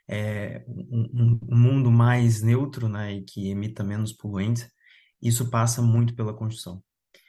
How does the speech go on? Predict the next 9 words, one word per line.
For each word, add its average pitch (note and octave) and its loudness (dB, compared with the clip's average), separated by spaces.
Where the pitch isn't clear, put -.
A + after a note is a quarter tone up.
Essa D3+ -2
contribuição A#2 0
de A2+ 2
emissão, B2 -2
ela A#2+ 2
parte B2+ -4
em B2 2
dois C#3 2
pontos, G2+ -8